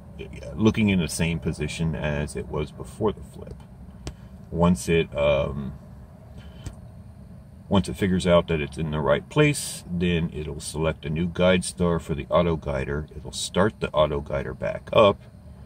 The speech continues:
let the telescope settle for a few seconds, and then it'll begin, um, taking images again.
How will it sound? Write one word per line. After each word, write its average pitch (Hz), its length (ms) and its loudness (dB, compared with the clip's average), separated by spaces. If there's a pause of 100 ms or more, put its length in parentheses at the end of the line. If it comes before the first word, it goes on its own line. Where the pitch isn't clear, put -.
(500)
let 85 220 0
the 82 80 -6
telescope 82 580 -2
settle 120 360 2
for 104 160 0
a 95 40 -2
few 98 200 -6
seconds, 92 600 0
and 73 140 -2
then 80 180 0
it'll 73 160 4
begin, 76 680 0 (220)
um, 71 680 2 (1000)
taking 87 300 2
images 71 420 -4
again. - 240 -8